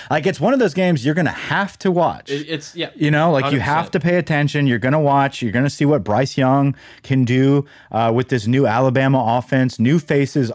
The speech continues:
Speaker 1: all across the board for Alabama on offense. Defense, they return almost everybody. It's gonna be a lights-out defense for Nick Saban in Alabama. You've got De'Aaron King in Miami who are claiming and beating their chests that they're back. I mean, come on.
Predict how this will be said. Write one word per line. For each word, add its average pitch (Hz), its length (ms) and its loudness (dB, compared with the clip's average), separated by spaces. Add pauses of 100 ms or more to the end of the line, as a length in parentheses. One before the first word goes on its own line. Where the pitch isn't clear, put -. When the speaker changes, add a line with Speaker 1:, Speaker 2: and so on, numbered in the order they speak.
Speaker 1:
all 147 300 2
across 135 400 -2
the 127 80 -2
board 113 260 0
for - 100 -2
Alabama 104 560 0
on 95 160 -2
offense. 107 460 -4
Defense, 139 480 -2
they 117 140 0
return 113 340 0
almost 104 320 -2
everybody. 90 480 -2
It's 98 80 -8
gonna 127 180 0
be 110 80 0
a 101 80 0
lights-out 117 520 -2
defense 113 400 -2
for - 100 -2
Nick 104 160 0
Saban 101 280 -2
in 98 80 -2
Alabama. 110 580 0 (340)
You've 123 180 -2
got 139 220 0
De'Aaron 139 380 2
King 147 300 -2
in 127 60 0
Miami 127 460 0
who 117 160 -2
are 117 80 0
claiming 139 480 0
and 101 140 0
beating 127 260 -2
their 120 120 0
chests 131 280 -2
that 107 140 -8
they're 107 100 0
back. 127 540 -2 (460)
I 120 120 -2
mean, 113 460 0
come 143 260 2
on. 87 360 -4